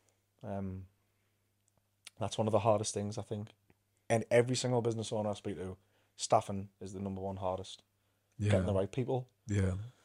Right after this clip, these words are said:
Speaker 1: Um, allowing them to see that they're part of something big, to actually uphold their personal vision and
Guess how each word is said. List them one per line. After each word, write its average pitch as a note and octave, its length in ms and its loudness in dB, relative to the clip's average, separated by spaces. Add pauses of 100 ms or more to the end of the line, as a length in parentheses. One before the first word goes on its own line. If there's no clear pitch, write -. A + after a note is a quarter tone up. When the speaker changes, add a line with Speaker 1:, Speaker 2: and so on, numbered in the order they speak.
(580)
Speaker 1:
Um, G2+ 540 0 (2250)
allowing A2+ 340 8
them A2 140 2
to - 100 -6
see A2+ 240 0
that A2 120 -2
they're G2+ 100 -2
part - 300 2
of A2+ 100 -2
something G#2+ 300 -4
big, A#2+ 320 0 (280)
to G2+ 120 -6
actually G2 520 -4 (880)
uphold A2+ 480 -4
their G#2 340 2 (800)
personal A#2 380 4
vision C3+ 300 2
and G#2 200 -4